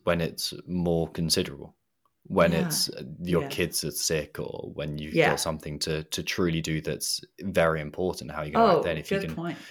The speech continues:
Speaker 1: it's, it's a, it kind of expands out from a very local
Speaker 2: Yes.
Speaker 1: event to s-, a more global approach to life.
Speaker 2: Wow. Yeah, that's so great. Oh, I just love what you're doing.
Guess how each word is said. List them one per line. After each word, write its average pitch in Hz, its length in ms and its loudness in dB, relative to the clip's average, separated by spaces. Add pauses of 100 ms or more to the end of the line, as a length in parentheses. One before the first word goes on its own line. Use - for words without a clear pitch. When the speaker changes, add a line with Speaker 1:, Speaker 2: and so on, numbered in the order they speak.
Speaker 1:
it's, 87 200 -6 (120)
it's - 340 0
a, 78 380 0 (100)
it 87 120 -2
kind 92 180 4
of 85 120 0 (400)
expands 92 680 6
out 82 520 0
from 85 220 -4
a 80 60 -2
very 82 240 2
local 85 400 2
Speaker 2:
Yes. 78 120 -4
Speaker 1:
event 73 260 -6
to 78 160 -4
s-, 71 140 -6
a 76 140 -2
more 78 240 0
global 78 320 0
approach - 360 -2
to - 80 -4
life. - 380 -2 (600)
Speaker 2:
Wow. 175 380 -2
Yeah, 175 220 6
that's 156 220 0
so 170 160 2
great. 156 360 -2
Oh, 233 180 6
I 151 100 6
just 180 220 -2
love 214 180 2
what 214 120 -2
you're 131 120 -4
doing. 156 560 -2